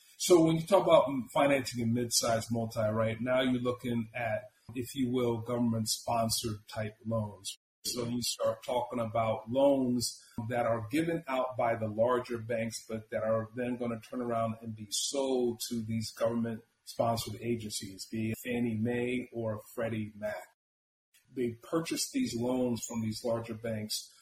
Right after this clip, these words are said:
so they can go ahead and provide liquidity to the banks, as well the banks keeping a lot of those loans off of their balance sheet and so on and so forth. So typically, Freddie Mac,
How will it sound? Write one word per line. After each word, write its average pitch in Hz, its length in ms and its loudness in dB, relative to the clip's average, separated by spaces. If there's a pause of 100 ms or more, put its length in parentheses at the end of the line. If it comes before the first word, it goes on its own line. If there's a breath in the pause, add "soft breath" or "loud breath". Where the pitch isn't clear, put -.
(120)
so 135 480 6
they 123 120 2
can 120 180 -6
go 117 200 0
ahead 117 180 -4
and 113 120 -6
provide 113 440 -4
liquidity 131 800 -4
to - 80 -12
the 117 100 -4
banks, 117 580 -6
as - 180 -10
well 113 200 2
the 107 220 -8
banks 117 380 -4
keeping 113 460 -4 (320 soft breath)
a 113 40 0
lot 117 240 2
of 120 100 -2
those 117 280 -2
loans 113 400 -2 (120)
off 117 220 -2
of 113 60 -12
their 110 120 -6
balance 120 500 -2
sheet 117 320 -2
and 104 160 -4
so - 160 -4
on 107 140 -4
and 101 120 -10
so 107 220 -4 (120)
forth. 98 240 -12
So 120 460 -2 (360 loud breath)
typically, 156 760 2 (180)
Freddie 135 280 6
Mac, 135 420 2